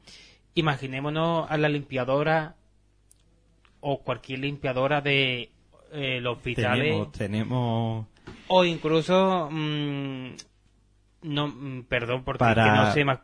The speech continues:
Speaker 1: no me acuerdo el
Speaker 2: ya
Speaker 1: nombre.
Speaker 2: que me ha dado el ápice
Speaker 1: La,
Speaker 2: Bernardo.
Speaker 1: la muchacha esta del gimnasio, que vivió tanto fenómeno con, eh, do-, que trabajaba en el gimnasio como en su propia casa, ¿qué cosas habrán visto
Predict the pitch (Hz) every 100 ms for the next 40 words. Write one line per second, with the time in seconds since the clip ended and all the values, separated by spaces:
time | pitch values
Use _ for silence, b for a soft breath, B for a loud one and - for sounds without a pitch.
0 | - 147 139 139 143 135 135 127 120 123
1 | 135 135 127 127 127 123 120 123 123 120
2 | 117 117 - 120 113 110 107 101 110 151
3 | 147 - 151 156 131 165 156 170 - 160
4 | 156 147 147 147 143 170 175 156 - 147
5 | 143 139 139 139 135 139 135 135 135 131
6 | 135 131 131 135 147 143 135 - 131 131
7 | 135 135 135 120 131 131 131 127 135 -
8 | 143 139 127 123 135 127 123 123 120 151
9 | 147 b b b b b b b b _
10 | 156 156 185 - 151 147 143 135 - 143
11 | 131 127 120 120 -